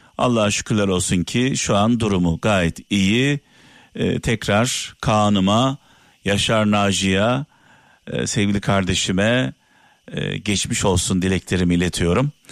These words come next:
E, sağ kolum Kaan Naci, sol kolum Kaan Altınkum. İki tane Kaan'ım var. Kaan'ım var.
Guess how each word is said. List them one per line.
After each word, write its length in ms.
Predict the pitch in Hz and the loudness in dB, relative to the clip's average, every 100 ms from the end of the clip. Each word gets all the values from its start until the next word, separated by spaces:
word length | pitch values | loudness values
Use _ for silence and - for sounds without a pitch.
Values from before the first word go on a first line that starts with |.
| - - - - | -20 -20 -20 -12
E, 240 | - - - | -4 -2 -2
sağ 340 | - 131 139 | 0 0 0
kolum 360 | 127 104 92 85 | 0 0 0 0
Kaan 400 | - 107 123 123 | 0 2 4 4
Naci, 440 | 123 117 123 135 | 2 2 0 -2
sol 300 | 127 131 120 | 0 0 0
kolum 420 | 110 101 120 131 | 0 0 2 0
Kaan 360 | - 110 113 131 | 0 2 2 2
Altınkum. 580 | 98 107 139 120 95 78 | 2 0 0 0 0 -2
İki 200 | 101 147 | -2 -2
tane 300 | 104 110 131 | 0 0 0
Kaan'ım 500 | 123 107 117 127 107 | 2 2 4 2 2
var. 500 | 85 - - - - _ - | 0 -4 -6 -8 -16 _ -6
Kaan'ım 640 | - 104 113 117 131 104 | 0 2 2 2 2 2
var. 240 | 110 - | 0 -2